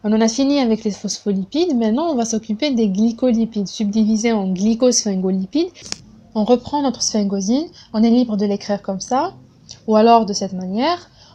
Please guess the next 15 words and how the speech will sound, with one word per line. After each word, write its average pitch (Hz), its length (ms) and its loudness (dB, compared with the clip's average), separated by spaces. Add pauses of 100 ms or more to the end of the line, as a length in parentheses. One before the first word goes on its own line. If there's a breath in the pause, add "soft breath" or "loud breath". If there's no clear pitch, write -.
On 226 60 0
lui 233 140 6
fait 339 160 0
subir 262 380 0
une 262 140 0
amidification 220 760 -2
par 226 120 -2
un 202 80 -2
acide - 280 -8
gras. 196 280 -6
Ça - 160 -6
devient 208 240 -2
un 233 200 0
céramide. 220 500 -2 (760 loud breath)
Voilà. 202 380 -2